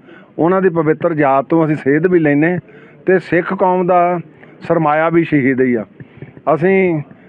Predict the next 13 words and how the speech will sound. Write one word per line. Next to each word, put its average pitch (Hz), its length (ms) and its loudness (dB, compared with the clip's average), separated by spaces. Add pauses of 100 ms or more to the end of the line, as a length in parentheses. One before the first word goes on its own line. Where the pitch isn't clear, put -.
ਜਿੱਥੇ 156 240 0
ਉਹਨਾਂ 180 280 0
ਸ਼ਹੀਦਾਂ 151 440 0
ਤੋਂ 165 140 0
ਪ੍ਰੇਰਨਾ 151 420 0
ਲੈਂਦੇ 147 360 2
ਆ, 185 120 -2 (440)
ਮੌਜੂਦਾ 156 460 2
ਤੌਰ 160 260 2
ਦੇ 165 120 0
ਉੱਤੇ 160 260 0
ਮੈਂ 151 180 2
ਸਮਝਦਾ 143 560 -2